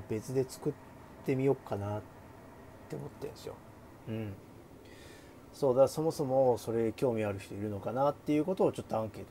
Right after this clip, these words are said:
取りたいなっていう、すいません。僕事で申し訳ないんですけど。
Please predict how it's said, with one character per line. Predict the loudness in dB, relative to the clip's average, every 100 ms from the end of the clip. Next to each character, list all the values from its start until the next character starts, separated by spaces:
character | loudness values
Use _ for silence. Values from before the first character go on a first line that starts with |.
| -14
取 | -14 -10
り |
た | -10
い | -10
な |
っ | -14 -16 -12
て | -10
い | -8
う、 | -10
す | -6
い | -6
ま | -6
せ | -8
ん。 | -12 -14 -10
僕 | -8 -2
事 | -2 0
で | -4
申 | -4 -8
し |
訳 | -6 -6
な |
い | -6
ん |
で | -10
す | -14
け | -14
ど。 | -14